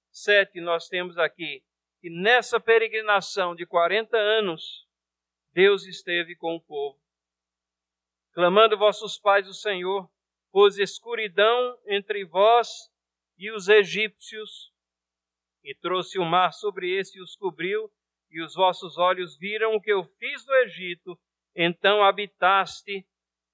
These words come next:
no deserto por muito tempo. Mas Deus estava ali acompanhando, suprindo as necessidades, suprindo o alimento, é, alumiando o caminho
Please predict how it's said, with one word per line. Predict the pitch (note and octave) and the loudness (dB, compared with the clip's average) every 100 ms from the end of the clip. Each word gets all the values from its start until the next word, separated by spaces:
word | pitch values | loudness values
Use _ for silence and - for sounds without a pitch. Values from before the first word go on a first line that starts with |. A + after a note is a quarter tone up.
| _ | _
no | D3 F3 G3 | -6 -2 0
deserto | F3+ F#3 E3 - C#3+ D3+ D3 _ D3 | 0 -2 -2 -4 -2 -2 -4 _ -20
por | - D#3 C3+ | -10 -10 -10
muito | B2+ C#3 D3+ D3 - D3 | -12 -10 -10 -14 -20 -12
tempo. | C3+ B2 A#2 _ G#2+ _ _ - | -8 -8 -8 _ -20 _ _ -4
Mas | D3+ D3 | -2 -2
Deus | - D3 C#3 | -6 -12 -12
estava | - D3+ C#3 | -4 0 0
ali | C#3 C3 C#3 | -2 -2 -6
acompanhando, | - D3+ D#3+ D3+ B2+ A#2 G#2+ _ _ _ _ _ _ _ | -6 -6 -4 -4 -8 -14 _ _ _ _ _ _ _ _
suprindo | - G3 F3 F3 G3 F#3 D#3+ | -10 -10 -2 2 2 2 0
as | C3+ | 0
necessidades, | D#3 D3 E3 - D#3+ C#3+ C#3+ C#3+ - _ _ _ | -6 -12 -12 -14 -2 0 2 -2 -10 _ _ _
suprindo | - F#3+ - F#3 G3+ F#3 | -12 -6 0 0 0 2
o | |
alimento, | F3+ F3+ E3 E3 F3 E3 _ _ _ _ _ _ _ _ _ _ _ - | 4 2 -2 -4 -4 -8 _ _ _ _ _ _ _ _ _ _ _ -2
é, | D3+ D#3+ | 0 2
alumiando | F#3 E3 G3+ G3 G#3 G3 | 2 2 2 2 2 2
o | |
caminho | G3 G3+ G3+ G#3+ G3+ D#3+ | 2 2 0 -6 -6 -10